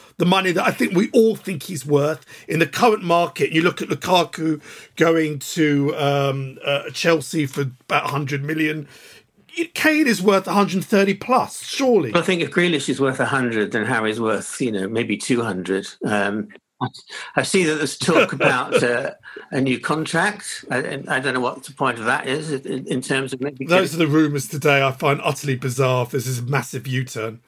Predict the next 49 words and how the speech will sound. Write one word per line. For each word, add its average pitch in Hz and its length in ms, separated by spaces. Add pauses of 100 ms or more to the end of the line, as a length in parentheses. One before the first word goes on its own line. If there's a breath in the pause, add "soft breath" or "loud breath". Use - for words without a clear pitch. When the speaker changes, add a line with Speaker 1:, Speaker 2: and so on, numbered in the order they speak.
(120)
Speaker 2:
Um, 113 300
in 113 80
terms 143 260
of 131 80
getting 120 220
a 113 60
release 127 400 (200)
fee, 135 280
but, 117 320
um, 113 300 (640 loud breath)
I 156 80
mean, 175 120
I, 170 100
you 185 200
know, 180 80
I 170 80
saw 208 300
that 180 260
ten 185 240
students 160 600
from 147 180
the 135 80
London 139 280
Academy 135 460
of 127 80
Excellence - 420
at - 120
Tottenham 143 300
have 110 100
been 127 140
offered 123 280
places 127 440
at 120 140
Oxbridge - 600
today. 107 540 (340 loud breath)
Well, 160 200
clearly 190 500
Charlie 170 460
wasn't 135 360
one 147 220
of 135 100
those 131 200
people 131 260
who 120 80
went 151 220
to 127 100
that 87 180
school - 340
because 127 520